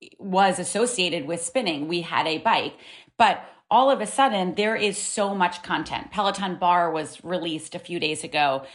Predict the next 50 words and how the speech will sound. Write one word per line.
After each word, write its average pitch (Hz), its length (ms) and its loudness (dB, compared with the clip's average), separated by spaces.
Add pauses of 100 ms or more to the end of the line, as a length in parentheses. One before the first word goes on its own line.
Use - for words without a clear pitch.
(240)
Um, 180 240 4
I 190 220 4
did 190 240 -2
yoga 190 420 4
throughout 165 400 0
my 165 80 2
entire 151 380 -2
pregnancy. 151 760 -6 (220)
I 196 140 4
now, 170 600 2
um, 165 260 4 (120)
I 180 80 4
have 170 120 0
a 170 120 2
six-week-old 165 840 -6
baby, 202 320 2
so - 160 -2
I 165 60 4
spend 170 300 0
a - 20 2
lot 160 220 4
of 160 80 -4
time 160 280 0
in 165 60 -2
the 165 80 -2
middle 170 180 0
of 165 100 -4
the 175 60 -4
night 160 220 0
trying 165 220 0
to 190 80 -8
fall 180 180 4
back 247 260 4
<laughs> 226 60 2
asleep. 233 320 0
So - 180 -4
I'll 180 160 6
do 190 160 -4
the 185 120 -4
meditation 196 720 0
on 170 180 2
my 185 220 4
phone 196 420 2 (320)
in 214 100 -2
the 202 60 0
middle 180 240 2
of 175 100 0
the 165 80 -2
night. 147 300 -2
So - 240 -2